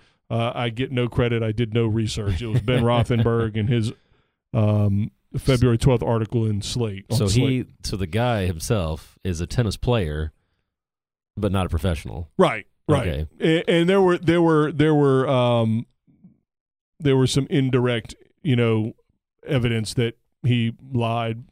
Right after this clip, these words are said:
Speaker 1: For instance, I played so-and-so in a tournament, and that tournament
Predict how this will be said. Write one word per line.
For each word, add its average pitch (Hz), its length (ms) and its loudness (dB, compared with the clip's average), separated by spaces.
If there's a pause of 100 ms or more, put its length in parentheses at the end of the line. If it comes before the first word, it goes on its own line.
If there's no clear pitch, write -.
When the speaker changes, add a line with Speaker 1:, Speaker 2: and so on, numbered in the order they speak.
(220)
Speaker 1:
For 117 100 2
instance, 110 460 -4 (420)
I 120 140 -2
played 120 340 0
so-and-so 123 640 2
in 107 80 0
a 107 40 -4
tournament, 131 500 0 (880)
and 113 560 -2
that 127 240 -2
tournament 123 480 0